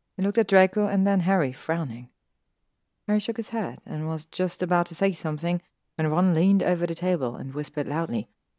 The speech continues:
"Your dad and Harry used to hate each other."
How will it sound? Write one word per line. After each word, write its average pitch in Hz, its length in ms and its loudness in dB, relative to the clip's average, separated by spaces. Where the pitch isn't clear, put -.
"Your 175 280 0
dad 147 580 2
and 131 160 -4
Harry 160 380 0
used 120 320 -6
to 143 100 0
hate - 420 0
each - 260 -14
other." 139 380 -4